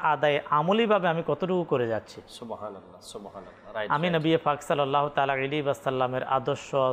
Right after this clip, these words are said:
Speaker 1: সুন্নতে করিমা, মহাব্বতে রসুল, আর নবী পাক সাল্লাল্লাহু তাআলা আলাইহি ওয়াসাল্লামের সাহাবা একরাম, আহ, যেভাবে কি করেছেন,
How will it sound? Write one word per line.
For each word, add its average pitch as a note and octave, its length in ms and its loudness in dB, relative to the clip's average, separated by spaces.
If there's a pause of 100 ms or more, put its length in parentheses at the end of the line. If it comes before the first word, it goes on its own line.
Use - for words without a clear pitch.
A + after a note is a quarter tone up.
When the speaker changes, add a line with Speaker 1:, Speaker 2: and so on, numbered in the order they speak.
(120)
Speaker 1:
সুন্নতে C#3+ 440 -4
করিমা, C3+ 600 0 (420)
মহাব্বতে D3 600 -2
রসুল, C3 560 0 (640)
আর C#3 160 2
নবী D3 280 2
পাক C#3+ 260 0
সাল্লাল্লাহু C#3 420 0
তাআলা C#3+ 240 0
আলাইহি C#3 260 -2
ওয়াসাল্লামের C3+ 760 0 (360)
সাহাবা C#3 420 0
একরাম, C#3+ 580 0 (380)
আহ, D#3 520 0
যেভাবে D3+ 400 4
কি D3 140 -4
করেছেন, C#3 520 0